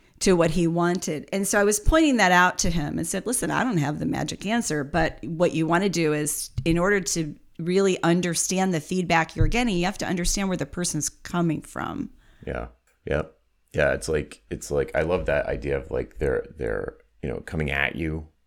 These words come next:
Speaker 2: versus, you know, there to help you, like, they're for you. And the,
Speaker 1: Mm-hmm.
Speaker 2: like, your, your mentor,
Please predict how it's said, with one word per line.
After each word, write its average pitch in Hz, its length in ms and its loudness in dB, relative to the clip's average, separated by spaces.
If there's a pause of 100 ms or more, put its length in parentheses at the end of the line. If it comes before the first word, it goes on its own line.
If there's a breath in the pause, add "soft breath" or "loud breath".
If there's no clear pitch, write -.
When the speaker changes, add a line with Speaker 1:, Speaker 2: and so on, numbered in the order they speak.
Speaker 2:
versus, 67 640 -8 (400)
you 71 120 -8
know, 50 140 -8
there 71 320 0
to - 180 -8
help 73 260 -2
you, 78 140 -2
like, 65 220 -4
they're 67 100 -6
for 71 340 -4
you. 80 260 -4 (360 loud breath)
And 156 240 2
the, - 40 2
Speaker 1:
Mm-hmm. 151 320 0
Speaker 2:
like, - 160 -2
your, 71 360 -2
your 71 380 -4 (120)
mentor, 71 680 2